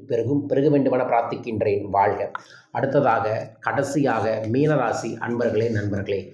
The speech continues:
மீனராசிக்குரிய ரகசியங்களை வெளிப்படுத்துங்கள் ரோம மகரிஷி ஐயாவே. பலராம், பலம் கிடைக்கும். மனபலமும்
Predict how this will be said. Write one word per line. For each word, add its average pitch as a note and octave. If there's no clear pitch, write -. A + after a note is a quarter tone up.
மீனராசிக்குரிய B2
ரகசியங்களை A2+
வெளிப்படுத்துங்கள் G#2+
ரோம G#2
மகரிஷி G2+
ஐயாவே. G2
பலராம், A2
பலம் C#3+
கிடைக்கும். -
மனபலமும் B2+